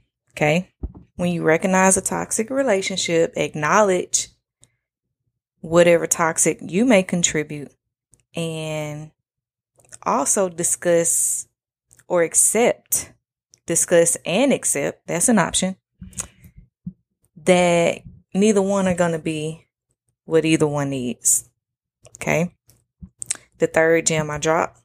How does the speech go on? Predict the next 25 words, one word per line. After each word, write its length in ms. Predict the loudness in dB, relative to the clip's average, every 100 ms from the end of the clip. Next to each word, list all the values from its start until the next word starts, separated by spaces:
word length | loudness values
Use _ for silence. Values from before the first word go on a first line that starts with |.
| _ _ _ _ _ _ _ -14
you 80 | -12
can't 400 | -4 0 0 0
make 340 | 4 4 2 -4
people 680 | -6 -4 -2 -2 -4 -8 _ _ _ _ _ _ _ _ _
be 160 | 0 2
something 480 | 2 0 -4 -10 -8
that 220 | -6 -2
they're 120 | 2
not. 220 | 4 2 0 _ -20 -20 _ -20 _ _ -20 -20 _ _ _ _ _ _ _ _ _ _ _ _ -10 -6
I 120 | -4
dropped 300 | -2 -2 0
a 60 |
lot 420 | 2 4 4 4 2
of 120 | -2
gems. 520 | -2 -2 -4 -8 -10 -12 -20 -16 -2
I 120 | 0
do 180 | 0 0
have 340 | 2 2 0 -2
a 320 | 0 0 0
method 560 | 2 2 2 -2 -2 0
that 200 | 0 -2
you 60 |
could 220 | -4 0
tip 240 | 2 2 2
me 260 | -2 -2